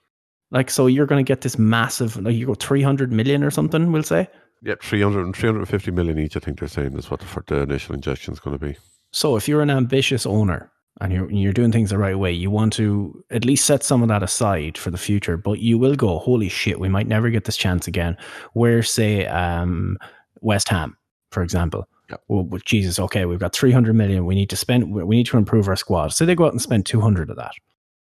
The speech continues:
Speaker 1: on bigger players, thinking they can compete, and they get trumped out of that tournament. Then they're left with this massive fucking wage bill.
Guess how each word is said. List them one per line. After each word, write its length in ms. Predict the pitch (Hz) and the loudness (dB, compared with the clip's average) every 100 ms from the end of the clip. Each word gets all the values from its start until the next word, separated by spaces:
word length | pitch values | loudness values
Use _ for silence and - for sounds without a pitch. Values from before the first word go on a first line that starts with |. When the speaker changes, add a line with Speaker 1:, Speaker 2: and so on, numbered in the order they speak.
| _ _ - | _ _ -2
Speaker 1:
on 140 | 107 | 0
bigger 240 | 104 107 101 | 4 4 2
players, 380 | 98 82 76 | 0 -2 -4
thinking 300 | - 143 123 | -2 0 4
they 120 | 110 107 | 4 2
can 160 | 107 | -2
compete, 400 | 98 92 78 - | -4 -2 -4 -4
and 140 | 101 120 | 2 4
they 60 | |
get 160 | 113 110 | 4 0
trumped 360 | - 131 113 95 | 0 0 2 2
out 120 | 87 | 0
of 60 | 80 | 0
that 160 | 78 | -4
tournament. 480 | - 85 71 55 _ _ _ _ _ - | -2 -2 -2 -6 _ _ _ _ _ 2
Then 140 | 156 | 4
they're 80 | 131 | 6
left 200 | 123 - | 4 2
with 120 | 117 | -2
this 160 | 107 - | -2 0
massive 680 | 95 90 92 87 - 95 87 | 0 2 0 -2 -2 -4 -2
fucking 420 | 95 - 104 110 | -4 -2 0 2
wage 320 | 143 147 - | 2 2 -2
bill. 160 | - | -6